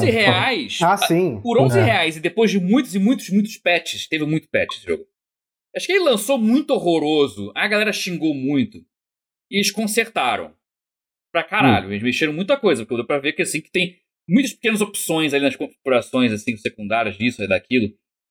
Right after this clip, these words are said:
Speaker 1: Você poder fazer ajuste fino na configuração. E,
Speaker 3: Uhum.
Speaker 1: enfim. E,
Speaker 3: Mas
Speaker 1: mas, assim, valeu onze reais, porque
Speaker 3: Não,
Speaker 1: literalmente,
Speaker 3: onze reais,
Speaker 1: à
Speaker 3: porra,
Speaker 1: noite, é
Speaker 3: sabe?
Speaker 1: porque, assim, é, é literalmente um,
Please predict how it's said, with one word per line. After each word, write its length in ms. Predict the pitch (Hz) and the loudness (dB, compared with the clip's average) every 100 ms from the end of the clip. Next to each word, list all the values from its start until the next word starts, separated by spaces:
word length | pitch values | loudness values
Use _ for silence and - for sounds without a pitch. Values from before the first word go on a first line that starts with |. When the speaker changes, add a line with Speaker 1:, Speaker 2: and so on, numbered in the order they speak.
| _ - | _ -12
Speaker 1:
Você 100 | - | -6
poder 140 | 139 | -6
fazer 140 | 156 143 | -2 -2
ajuste 240 | 139 - | -2 -4
fino 200 | - 151 | -4 -2
na 80 | 131 | 0
configuração. 960 | 127 120 120 95 - - 113 120 92 85 _ _ _ _ _ _ _ _ - | -2 -4 -2 -2 -2 -2 2 2 0 -8 _ _ _ _ _ _ _ _ -2
E, 200 | 104 104 127 | -2 -2 0
Speaker 3:
Uhum. 140 | 131 | 2
Speaker 1:
enfim. 420 | 104 98 123 120 - _ _ _ _ _ _ _ - _ _ | 2 2 -2 -4 -8 _ _ _ _ _ _ _ -20 _ _
E, 140 | 165 147 | -2 2
Speaker 3:
Mas 200 | 147 147 | 2 2
Speaker 1:
mas, 160 | 208 | 2
assim, 340 | 262 277 175 - _ _ _ _ _ _ _ _ _ - | 0 -2 -4 -6 _ _ _ _ _ _ _ _ _ -4
valeu 400 | 196 190 233 269 | 0 2 2 2
onze 220 | 196 214 | 0 2
reais, 320 | 277 349 170 - | 2 0 0 -2
porque 280 | 135 - 139 | -8 -6 -2
Speaker 3:
Não, 140 | - | 2
Speaker 1:
literalmente, 340 | 165 147 185 | 4 4 4
Speaker 3:
onze 80 | 196 | 4
reais, 260 | 185 139 185 | 4 4 2
Speaker 1:
à 120 | 180 | 0
Speaker 3:
porra, 40 | |
Speaker 1:
noite, 320 | 202 208 - 294 | 2 4 4 2
é 180 | 113 | 0
Speaker 3:
sabe? 60 | - | 0
Speaker 1:
porque, 140 | 226 247 | 0 0
assim, 220 | 220 - | -2 -2
é, 220 | 180 - | -4 0
é 20 | 196 | 0
literalmente 720 | 214 240 233 208 180 180 240 | 0 0 0 2 0 -2 -4
um, 140 | 226 | 0